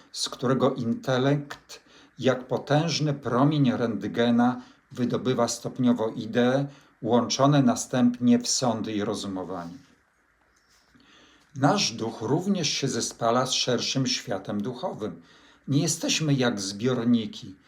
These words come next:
ale jak studnie. Wzrastamy nie tylko dzięki własnej pojemności, ile dzięki dopływom z zewnątrz. Nasz intelekt i wola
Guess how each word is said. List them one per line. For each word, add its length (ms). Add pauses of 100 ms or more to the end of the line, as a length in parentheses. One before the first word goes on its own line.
(180)
ale 180
jak 280
studnie. 680 (480)
Wzrastamy 640
nie 160
tylko 460
dzięki 380
własnej 560
pojemności, 1080 (380)
ile 240
dzięki 440
dopływom 600
z 60
zewnątrz. 720 (400)
Nasz 300
intelekt 680
i 80
wola 500